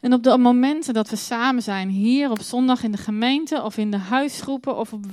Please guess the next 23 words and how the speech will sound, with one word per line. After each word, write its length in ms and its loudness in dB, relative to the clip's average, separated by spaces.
op, 280 -8
in 180 -2
je 140 -4
taakteam, 520 -2
taakteam 500 -2
of 80 -2
waar 380 -4
dan 160 -4
ook, 440 -4
je 140 4
mag 240 4
ontvangen 560 -2
wat 140 -8
God 220 -16
voor 180 -10
je 100 -8
heeft. 520 -14
Je 100 -6
mag 180 -2
opgebouwd 580 -6
worden, 280 -10
bemoedigd 720 2
worden, 380 -12